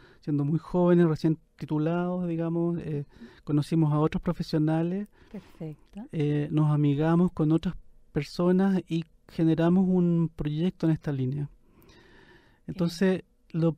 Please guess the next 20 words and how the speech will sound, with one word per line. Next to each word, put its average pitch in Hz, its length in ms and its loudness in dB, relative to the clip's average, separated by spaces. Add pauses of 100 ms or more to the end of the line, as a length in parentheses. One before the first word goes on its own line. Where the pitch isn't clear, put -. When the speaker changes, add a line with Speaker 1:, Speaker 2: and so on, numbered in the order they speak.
(120)
Speaker 1:
de 160 140 -2
lo 165 140 2
primero 196 340 2
que 220 80 -6
hicimos 202 320 -2
fue - 180 -2
un, 196 200 2
unos 180 240 0
seminarios 170 540 0
psicosociales 151 1000 -6
que 156 320 -6 (600)
estaban, 165 840 2
eh, 151 280 0
interesados, 170 920 0
digamos, 160 540 2
en 156 80 2
el 147 120 -2
tema 160 260 2
de 165 120 4
violencia, 139 680 -2